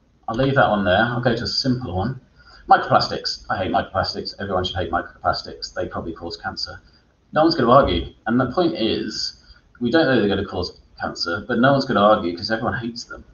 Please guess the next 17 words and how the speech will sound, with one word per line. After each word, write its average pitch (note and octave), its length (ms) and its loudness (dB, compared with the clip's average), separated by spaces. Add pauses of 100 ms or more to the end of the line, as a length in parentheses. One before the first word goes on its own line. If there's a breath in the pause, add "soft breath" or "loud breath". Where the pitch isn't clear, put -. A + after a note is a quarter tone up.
(160)
And A2 120 2
that's A#2+ 180 4
the A2 60 -6
difference G#2 380 -2
between G2+ 800 0 (560 loud breath)
Wi-Fi G2 540 2 (300)
and A2+ 120 2
microplastics. C3 840 0
The A2+ 120 4
evidence A2 440 4
is G2+ 120 -2
about A2+ 360 4
the G2+ 80 -8
same C#3 500 0 (360)
in A2+ 100 0
some G2+ 220 0
circumstances, G2 1000 -2